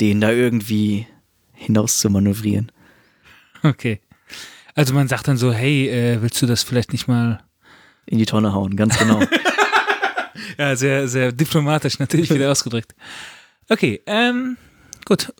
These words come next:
Speaker 2: Was möchtest du noch erreichen? Hast du noch Ziele?
Speaker 1: Also das mit den Vermauri ist natürlich,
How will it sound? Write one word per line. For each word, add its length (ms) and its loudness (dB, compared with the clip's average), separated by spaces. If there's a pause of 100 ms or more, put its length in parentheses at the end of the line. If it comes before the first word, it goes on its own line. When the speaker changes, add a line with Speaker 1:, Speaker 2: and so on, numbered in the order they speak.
Speaker 2:
Was 240 0
möchtest 320 0
du 40 0
noch 100 2
erreichen? 440 0
Hast 140 -6
du 40 -2
noch 100 -2
Ziele? 320 0 (1800)
Speaker 1:
Also 420 0
das 180 -2
mit 140 0
den 140 2
Vermauri 380 2
ist 120 0
natürlich, 640 -4